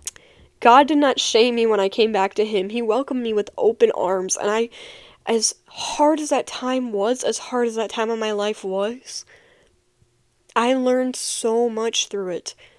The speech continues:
I am so content with life now, and I don't think I would be that way if I hadn't gone through the things I had before. Could I have done, dealt with it a little differently?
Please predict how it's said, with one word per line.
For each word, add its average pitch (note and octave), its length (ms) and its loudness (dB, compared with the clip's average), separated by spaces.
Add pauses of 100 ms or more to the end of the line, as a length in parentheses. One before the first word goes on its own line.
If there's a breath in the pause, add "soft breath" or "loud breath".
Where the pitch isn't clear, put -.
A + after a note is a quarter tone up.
(340 soft breath)
I A3 140 -2
am B3+ 260 -2
so A#3+ 400 0
content A#3+ 340 -4
with A3 160 -4
life G3+ 260 -6
now, F3+ 140 -4
and F#3+ 140 -6
I F#3 80 -4
don't B3 180 -6
think C4 180 -4
I F3+ 120 -2
would G#3 260 -2
be G#3+ 220 -8
that A3 200 -2
way F3 280 -4 (260 loud breath)
if G3 140 -2
I G3+ 80 2
hadn't A3 320 -2
gone G#3+ 240 2
through G#3 180 0
the F#3 140 -6
things G3 260 -4
I F#3 80 -6
had F#3 240 -8
before. E3 460 -8 (840 soft breath)
Could G#3+ 220 2
I B3 80 6
have A#3+ 240 2
done, A3 360 2
dealt G#3 200 4
with B3 160 4
it C4+ 100 2
a B3+ 60 6
little B3+ 220 4
differently? D4+ 520 -4